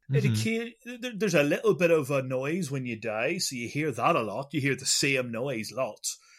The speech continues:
Speaker 1: And I guess there's maybe a little bit of an undercurrent whenever you're, um, fighting a, a boss with a health bar underneath, you know,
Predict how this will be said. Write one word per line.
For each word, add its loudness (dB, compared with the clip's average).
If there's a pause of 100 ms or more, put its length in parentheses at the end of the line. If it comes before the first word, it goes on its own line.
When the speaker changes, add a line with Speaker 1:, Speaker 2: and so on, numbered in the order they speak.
(280)
Speaker 1:
And -2 (120)
I -8
guess -2
there's -4
maybe -2
a -4
little -6
bit -6
of -8
an -8
undercurrent -6
whenever -10
you're, -6
um, -12 (440)
fighting -8
a, -8
a -14
boss -8
with -10
a -10
health -6
bar 2
underneath, -4
you -8
know, -4